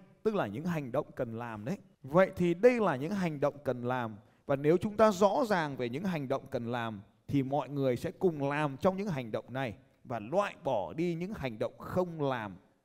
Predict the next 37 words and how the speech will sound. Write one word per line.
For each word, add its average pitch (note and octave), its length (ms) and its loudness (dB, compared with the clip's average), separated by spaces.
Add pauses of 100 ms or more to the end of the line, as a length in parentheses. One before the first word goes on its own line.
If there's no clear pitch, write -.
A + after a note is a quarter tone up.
(120)
không A3+ 220 8
có D#3 320 0
trong D#3 160 -2
danh B2 180 -6
mục G2+ 180 -12
này. E2 120 -14 (340)
Lấy D#3 180 2
ví C4 120 4
dụ - 160 4
như G3+ 220 -2
vừa C3+ 180 4
rồi, A2+ 300 2 (580)
lướt A#3+ 300 8 (120)
mạng F#3 260 -2
xã F#3+ 200 -2
hội F#3 400 4
xem F#3+ 280 -4
TikTok - 460 0 (1400)
là A#2 160 -6
không G#3 420 2
có D3+ 280 2
trong F3 180 -2
cái F3 100 -4
bảng C3+ 260 -4
này. F#2 160 -12 (840)
Vậy E3 160 2
nếu F#3 160 4
không B3 220 6
có A3 120 10
trong A#3 160 6
bảng C#3 220 2
này C3+ 160 -2
thì C#3 160 -2
mình C#3 160 -2
làm C#3 160 -2
thế F#3 80 -4
nào? D#3 260 0